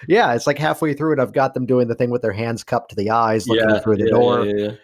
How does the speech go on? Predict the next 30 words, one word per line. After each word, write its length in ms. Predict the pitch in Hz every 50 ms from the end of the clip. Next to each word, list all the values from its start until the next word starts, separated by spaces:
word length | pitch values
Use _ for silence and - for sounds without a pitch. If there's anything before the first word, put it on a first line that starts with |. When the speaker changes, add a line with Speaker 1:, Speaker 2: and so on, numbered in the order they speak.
| _ -
Speaker 1:
and 80 | 147
I'm 80 | 170 175
just 180 | 185 180 -
waving 440 | 95 98 107 107 117 107 120 117 117
at 160 | 117 113 -
them. 160 | - 123 104 - - - - - - - - - - - - -
<laughs> 880 | 202 180 - - - 127 - - - _ _ _ _ _ _ _ _
Speaker 2:
I'll, 160 | 131 156 175 - 160 180
you 80 | 185 170
know, 100 | 160 147
I'll 160 | 151 165 170
tell 200 | - - 135 127
you, 260 | 117 107 98 101 - - _ _ _ _ _ _ _ _ _ _ _ _ _ _ _ -
it's 380 | 123 120 - - - - - -
unfortunate 760 | 135 147 147 139 - - 127 120 113 113 - 104 101 92 92
it 160 | - 92 -
takes 280 | - 110 104 98 - -
a 60 | 98
situation 540 | - - 110 95 - 110 101 95 - 101 95
like 160 | 95 90 -
this 220 | - 101 95 - -
for 140 | - 98
a 60 | 92 92
lot 280 | 95 95 95 98 98
of 100 | 92 -
people 340 | - 104 107 95 - 95 92
in 60 | 95
our 100 | 92 92
profession 720 | 90 - 92 - - 101 98 95 - - 95 90 85 85 85
to 360 | - - 95 87 85 87 87